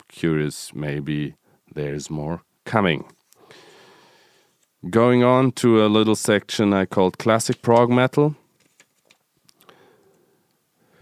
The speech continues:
From Sweden, we have, we are still waiting for the Andromeda album. I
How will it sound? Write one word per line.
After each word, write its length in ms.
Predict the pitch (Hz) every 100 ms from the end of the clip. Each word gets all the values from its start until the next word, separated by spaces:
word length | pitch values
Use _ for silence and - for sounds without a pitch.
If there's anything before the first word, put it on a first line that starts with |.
| _ _ _ _ _ _ _ _ _ _
From 240 | - 110
Sweden, 580 | 98 120 120 104 98 92
we 120 | 92
have, 440 | 92 95 90 85 78
we 140 | 92
are 60 | 92
still 220 | - 139
waiting 360 | 131 123 104 90
for 260 | 87 87
the 140 | 80 92
Andromeda 400 | 90 120 135 90
album. 420 | 69 78 85 101
I 240 | 87 82